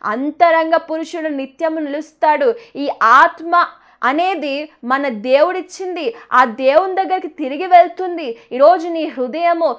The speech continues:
నీ ఆత్మీయ స్థితి ఎలా ఉంది గ్రహించు నా ప్రియ సహోదరుడా.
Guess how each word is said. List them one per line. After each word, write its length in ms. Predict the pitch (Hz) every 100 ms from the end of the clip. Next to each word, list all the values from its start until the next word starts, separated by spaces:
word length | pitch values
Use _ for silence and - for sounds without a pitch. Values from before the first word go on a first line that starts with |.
| - 247
నీ 120 | 262
ఆత్మీయ 560 | 254 359 370 330 359
స్థితి 560 | 370 - 339 349 277 233 _ 220
ఎలా 400 | 220 233 294 359
ఉంది 320 | 349 320 311
గ్రహించు 500 | 269 285 294 277 277
నా 140 | 247
ప్రియ 280 | 240 247 247
సహోదరుడా. 720 | 254 247 226 247 254 233 233